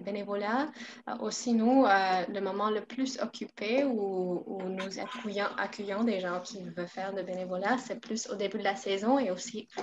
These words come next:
vers la fin. Mais, euh, si vous me posez la question par courriel, on peut parler un peu plus, euh, pour voir à quand ça,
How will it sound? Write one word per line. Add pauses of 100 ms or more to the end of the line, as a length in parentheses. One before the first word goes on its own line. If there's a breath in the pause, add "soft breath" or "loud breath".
(160)
vers
la
fin. (380 loud breath)
Mais,
euh,
si
vous
me
posez
la
question
par
courriel,
on
peut
parler
un
peu
plus, (580 loud breath)
euh, (220)
pour
voir (180)
à (160)
quand
ça,